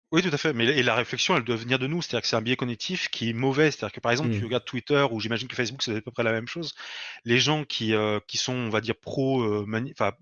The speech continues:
Speaker 1: pro mouvement social, euh, vont bizarrement retweeter, en fait, constamment du B F M, tu vois. Je trouve ça ouf, par
Speaker 2: Hmm.
Speaker 1: exemple, tu vois. C'est un biais cognitif qu'il faut absolument changer, et je comprends pas pourquoi on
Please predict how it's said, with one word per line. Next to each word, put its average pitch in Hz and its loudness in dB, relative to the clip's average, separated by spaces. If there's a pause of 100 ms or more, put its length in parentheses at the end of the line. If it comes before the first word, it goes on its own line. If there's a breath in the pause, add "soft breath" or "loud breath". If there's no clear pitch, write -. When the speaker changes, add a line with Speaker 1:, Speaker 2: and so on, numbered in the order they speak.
(260)
Speaker 1:
pro 123 0
mouvement 113 -2
social, 156 2 (540 loud breath)
euh, 107 2
vont 123 -2
bizarrement 127 0
retweeter, 135 0
en 113 0
fait, - 0
constamment 151 -2
du 120 -6
B 135 4
F 156 -6
M, 190 -4
tu - -6
vois. 127 -2
Je - -6
trouve - -6
ça - -2
ouf, - -8
par 110 2
Speaker 2:
Hmm. 101 4
Speaker 1:
exemple, 107 -4
tu - -10
vois. 131 -12 (420 loud breath)
C'est - 0
un 113 4
biais 113 2
cognitif 117 -2
qu'il - -6
faut - -2
absolument 123 -2
changer, 151 0
et 107 -2
je - -4
comprends - -6
pas 165 2
pourquoi 151 0
on 107 -4